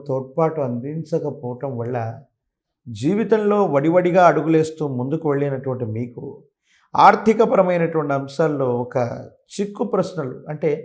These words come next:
ధనం ఉండి ఖర్చు పెట్టలేని స్థితి, ఒకదానికి అనుకున్నటువంటి ధనాన్ని మరో దానికి సర్దుబాటు చేయటం వల్ల కొన్ని రకాలైనటువంటి ఇబ్బందులు, సమస్యలు, ప్రతిబంధకాలు.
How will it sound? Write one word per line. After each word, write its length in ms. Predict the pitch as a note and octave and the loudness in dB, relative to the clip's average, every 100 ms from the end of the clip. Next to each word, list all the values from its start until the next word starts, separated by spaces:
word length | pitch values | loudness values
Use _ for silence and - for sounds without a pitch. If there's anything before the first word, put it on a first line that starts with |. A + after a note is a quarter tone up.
| - _ _ _ | -16 _ _ _
ధనం 380 | G#2 A#2+ F#3+ G3 | -2 0 2 0
ఉండి 300 | F#3 G3 G#3+ G#3 - | 0 0 0 -2 -4
ఖర్చు 340 | - D3 - E3 | -4 -4 -2 0
పెట్టలేని 500 | D#3+ E3 D3+ D3 C#3+ | 0 2 0 -2 -6
స్థితి, 420 | - C3+ C3+ C3 - _ _ _ | -8 -10 -8 -10 -10 _ _ _
ఒకదానికి 520 | C3+ D#3+ F3+ F#3 G3 F#3+ | 0 2 6 6 6 2
అనుకున్నటువంటి 640 | E3+ F3 E3 E3 D#3+ D3 | 0 -2 -4 -4 -4 -6
ధనాన్ని 400 | C3 C#3+ D3+ D#3+ C#3 | -8 -6 -4 -6 -4
మరో 200 | C#3+ D3+ | -2 0
దానికి 300 | D3 C#3+ C#3 | -2 -2 -6
సర్దుబాటు 540 | - D3 G3+ F#3 D#3+ - | -2 2 4 4 2 0
చేయటం 300 | D3 C#3 C3 | -4 -4 -6
వల్ల 180 | B2+ C3 A2 A2 _ _ _ | -2 -2 -4 -10 _ _ _
కొన్ని 200 | D#3+ D#3 | -2 2
రకాలైనటువంటి 800 | C#3+ C#3+ E3 D#3+ C#3+ C3+ D3 B2 A#2 | 2 4 4 4 0 -4 -6 -4 -6
ఇబ్బందులు, 500 | A#2+ C#3+ C3 B2+ B2 | -4 -6 -4 -6 -6
సమస్యలు, 520 | - B2 B2+ - A#2+ A#2 | -6 -6 -6 -6 -8 -6
ప్రతిబంధకాలు. 680 | A2 A2 B2+ B2+ A#2+ _ | -12 -12 -16 -18 -20 _